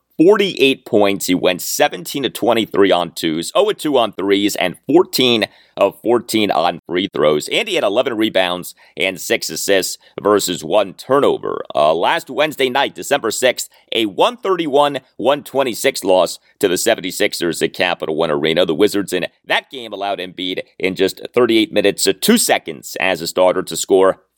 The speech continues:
fifty points. He went one of two on threes, eighteen of twenty-seven on twos, and eleven of thirteen on free throws. Also finished with thirteen rebounds, including six offensive boards and seven assists. He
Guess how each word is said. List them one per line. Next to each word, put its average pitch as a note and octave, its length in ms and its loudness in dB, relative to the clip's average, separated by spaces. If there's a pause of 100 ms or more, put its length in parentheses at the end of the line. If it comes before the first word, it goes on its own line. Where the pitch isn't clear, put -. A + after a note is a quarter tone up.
(100)
fifty F#3+ 680 0
points. - 500 0
He A#2+ 100 -4
went A#2+ 280 0 (260)
one D#3+ 220 2
of D3+ 80 -6
two E3 180 2
on C#3+ 160 2
threes, B2+ 540 0
eighteen E3+ 420 -2
of C#3+ 80 0
twenty-seven A#2 720 0 (240)
on G2 300 0
twos, G#2+ 400 -2
and F2 180 0
eleven F#2+ 300 2
of F2 100 -2
thirteen F2+ 560 0 (140)
on D#2+ 260 -4
free F2 240 -4
throws. D#2 400 2
Also E2+ 300 2
finished D#2 340 -2
with - 180 0 (280)
thirteen B2+ 400 -2
rebounds, F#2+ 500 0
including E2 320 -4
six - 320 -2
offensive E2 640 0
boards D#2+ 400 4
and C#2 200 0
seven F2 300 -2
assists. D#2 400 0
He C#2 160 -2